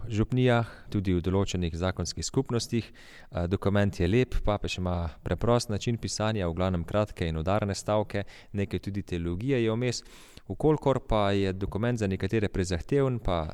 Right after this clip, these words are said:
vabim, da se udeležijo ali pa organizirajo sami srečanja, povabijo strokovnjake ali druge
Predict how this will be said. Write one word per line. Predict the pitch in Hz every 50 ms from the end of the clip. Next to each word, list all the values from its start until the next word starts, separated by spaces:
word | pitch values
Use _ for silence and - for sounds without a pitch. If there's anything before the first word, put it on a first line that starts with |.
| -
vabim, | - 117 120 117 117 107 101
da | 98 92
se | - - 87 82
udeležijo | 82 85 85 90 90 90 87 95 113 120 117
ali | 98 85 85 82
pa | - 80 82
organizirajo | 80 82 85 87 90 90 87 104 151 156 143 135 131 120 113 - - - - - -
sami | - - 127 127 127 120 104
srečanja, | - - 117 127 131 - - 127 120 123 120 117 113
povabijo | - 101 95 95 98 98 92 98 95 90
strokovnjake | 87 - - 90 82 - 80 82 95 104 107 107 104 - - 107
ali | 104 95 87 85 80
druge | 82 - 131 127 123 117 104